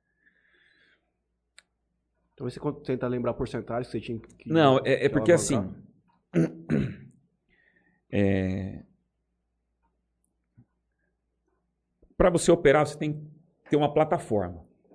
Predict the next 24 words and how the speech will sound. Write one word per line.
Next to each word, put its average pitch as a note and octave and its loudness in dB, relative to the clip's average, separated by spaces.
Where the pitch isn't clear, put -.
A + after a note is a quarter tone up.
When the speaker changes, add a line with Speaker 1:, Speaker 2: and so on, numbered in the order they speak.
Speaker 2:
certo? B2+ 2
Você - -18
tem A2+ -10
que - -20
trabalhar A#2 -4
com - -12
uma B2+ -8
plataforma. C3 -8
Nessa D#3+ 0
plataforma, D#3 2
você D3 -4
tem D3+ 0
um D3 2
simulador. D3 4
Speaker 1:
Certo. A2 -6
Speaker 2:
Que A2 -4
não A2+ 0
tem A#2+ -2
dinheiro A#2 2
envolvido, A#2 2
né? B2 -6
Speaker 1:
Uhum. A2 -6
Speaker 2:
Você A2+ -2
treina. G2 2